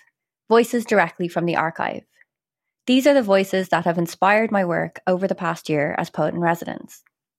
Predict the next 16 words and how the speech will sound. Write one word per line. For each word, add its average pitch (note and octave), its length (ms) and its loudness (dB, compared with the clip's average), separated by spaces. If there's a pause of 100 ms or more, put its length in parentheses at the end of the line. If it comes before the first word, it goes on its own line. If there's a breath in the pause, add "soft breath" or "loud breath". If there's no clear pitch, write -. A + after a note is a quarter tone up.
(360)
I'm A3+ 140 2
very D4+ 240 6
happy C4 240 0
that G#3+ 160 2
my G3 100 2
pamphlet, G3 540 0
Radical F#3+ 580 0
Women F#3+ 240 4
and F3+ 120 2
the F3+ 80 0
Irish F3 280 2
Revolution, F#3+ 680 0
will G3 140 2
be G3 140 0
available A3 460 2
soon. F3 500 -8